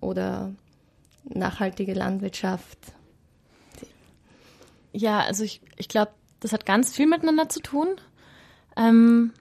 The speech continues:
Speaker 2: wenn man sich das genau durchdenkt, äh, das gute Leben für alle,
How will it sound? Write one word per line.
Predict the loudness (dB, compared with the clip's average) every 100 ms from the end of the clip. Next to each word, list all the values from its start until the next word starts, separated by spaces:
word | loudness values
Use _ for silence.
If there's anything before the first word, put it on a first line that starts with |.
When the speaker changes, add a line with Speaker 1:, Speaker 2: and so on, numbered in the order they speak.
| _ _
Speaker 2:
wenn | 4
man | 4
sich | 4 0 -2
das | -2
genau | 4 4 4
durchdenkt, | 4 4 2 _ _ 0 0 -2 -6 -4
äh, | 0 0 0
das | -4 -8
gute | -2 2 2
Leben | 4 4 2
für | 0 -2 -2
alle, | 0 0 0 0